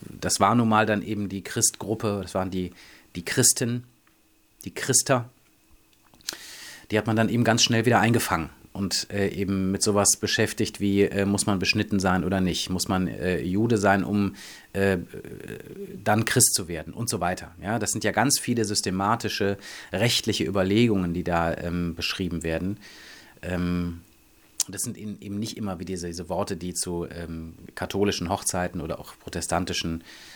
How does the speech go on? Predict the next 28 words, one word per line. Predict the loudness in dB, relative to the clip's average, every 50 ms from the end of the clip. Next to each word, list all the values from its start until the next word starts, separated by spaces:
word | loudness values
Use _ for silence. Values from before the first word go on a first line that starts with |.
| -20 -20 -12 -6
Eheschließungsvorgängen | -2 0 0 0 0 0 0 0 0 0 -2 -2 -2 0 0 0 0 2 0 0 0 -2 -4
vorgelesen | -4 -2 0 0 0 2 0 0 0 0 0 -2 -2 -2
werden. | -2 -2 -2 -2 0
Es | 0 0 0
gibt | 0 2 2
schöne | 2 4 4 4 4 2 2 4
Worte | 4 6 6 6 4 2 -4
vom, | -4 -4 -4 -2 -2 -4 -6 -10 -18 -20 -20 -20 -20 -20 -20 -20 -20 -20 _ -6
vom | -2 0 2 2
Schaul. | 4 4 4 4 2 0 -2 -4 -4 -4
Nur | -4 -4 -2
da | -2 -2
muss | -2 -2 -2
man | -2 -2
dann | 0
immer | 0 0 0 0 -2 -2 -4 -6 -8 -8
sich | -8 -8 -8
die | -8 -6
Frage | -2 2 2 2 2 2
stellen, | -2 -2 -2 0 0 0
sind | 0 0 0 0
das | 2 0 2 2
wirklich | 2 0 0 -2 -4 -4 -4 -6 -8 -8 -8
die | -6 -2 0
Worte | 2 2 2 0 -2 -4
des | -2 -2
Schaul? | 0 2 2 2 2 2 2 0 -2 -6 -8 -14 -20 -20 -20 -20 -20 -20 -20 -20 -20 -20 _ _ _ -16
Ähm, | -14 -12 -8 -8 -6 -4 -4 -4 -2 -2 -4 -6 -8